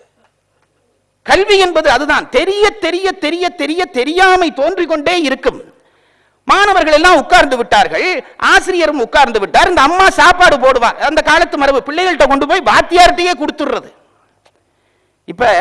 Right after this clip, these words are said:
அதனால என்ன ஆச்சு என்று கேட்டால், பழைய ஆசிரியர்களுக்கு பொறுப்புணர்ச்சி இருந்தது மாணவர்கள் பற்றி. இன்றைக்கு ஒரு கல்லூரி ஒரு வகுப்புக்கு பத்து ஆசிரியர் வகுப்பெடுக்கிறார்.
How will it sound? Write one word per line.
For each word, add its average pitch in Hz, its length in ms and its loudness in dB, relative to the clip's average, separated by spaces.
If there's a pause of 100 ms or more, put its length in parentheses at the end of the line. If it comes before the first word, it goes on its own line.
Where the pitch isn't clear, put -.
அதனால 247 520 -2
என்ன 339 180 -2
ஆச்சு 294 200 -4
என்று 233 140 -8
கேட்டால், 214 320 -4
பழைய 247 340 -4
ஆசிரியர்களுக்கு 233 800 -4
பொறுப்புணர்ச்சி 247 680 -6
இருந்தது 190 400 -10
மாணவர்கள் 196 560 -6
பற்றி. 160 240 -10 (800)
இன்றைக்கு 233 320 -2
ஒரு 226 220 0
கல்லூரி 208 560 -2 (920)
ஒரு 240 220 2
வகுப்புக்கு 269 520 -2
பத்து 208 320 -2
ஆசிரியர் 269 560 0
வகுப்பெடுக்கிறார். 170 720 -4